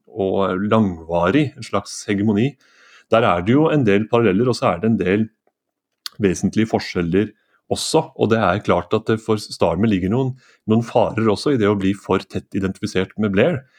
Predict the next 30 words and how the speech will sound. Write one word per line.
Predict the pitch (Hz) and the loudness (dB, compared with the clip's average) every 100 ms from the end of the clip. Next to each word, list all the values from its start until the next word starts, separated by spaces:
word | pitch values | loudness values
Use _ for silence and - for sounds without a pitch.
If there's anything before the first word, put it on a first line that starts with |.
| _ | _
ikke | 113 113 | -2 2
minst | 95 85 - | 0 0 -6
fordi | - 107 95 | -4 -2 0
Blair, | 90 101 107 | 2 2 2
selv | 104 101 | 0 2
om | 104 | 2
han | |
var | 87 85 | 0 0
en | 101 | 0
velgervinner, | 101 90 85 82 101 110 | 0 0 -2 -2 -2 -2
også | - 107 | -4 -4
var | 87 80 | -4 -2
en | 95 104 - _ _ _ _ _ 110 | -2 -2 -6 _ _ _ _ _ -2
dels | 92 98 - - | 0 0 -6 -2
intens | 113 101 107 101 - - - | -2 0 0 -2 -4 -8 -4
splittende | - 107 - - 113 | -2 -2 -6 -2 0
skikkelse | 127 107 - 92 - 101 | 2 -2 -4 -6 -4 -4
internt | 104 - 87 87 104 | -4 -2 -4 -4 -8
i | |
sitt | 123 | -2
eget | 110 98 - | 0 0 -2
parti, | 113 180 - | 0 0 0
som | - 117 | 0 2
gjør | 98 | 4
det, | 117 110 104 | 4 2 0
eh, | 107 110 104 | -2 -4 -2
li-, | 113 113 | 0 0
litt | 110 - 113 | -4 -6 -2
vrient | 110 90 104 131 | 0 2 2 0
for, | - 123 123 | -2 0 0